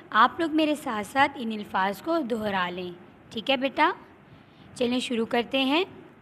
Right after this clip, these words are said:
हमारा पहला लफ्ज़ है आलिम। पहला लफ्ज़ है हमारा आलिम। नेक्स्ट वर्ड है हमारा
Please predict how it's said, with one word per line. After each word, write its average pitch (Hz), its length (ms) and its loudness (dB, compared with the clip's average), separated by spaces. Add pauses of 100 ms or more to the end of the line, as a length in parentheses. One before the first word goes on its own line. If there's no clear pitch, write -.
(760)
हमारा 262 320 2
पहला 269 360 0
लफ्ज़ 220 340 0
है 240 200 2 (520)
आलिम। 220 500 2 (920)
पहला 233 300 2
लफ्ज़ 247 300 0
है 269 100 2
हमारा 226 560 2 (600)
आलिम। 214 520 2 (1900)
नेक्स्ट 233 300 -2
वर्ड 262 200 0
है 285 220 4
हमारा 214 520 0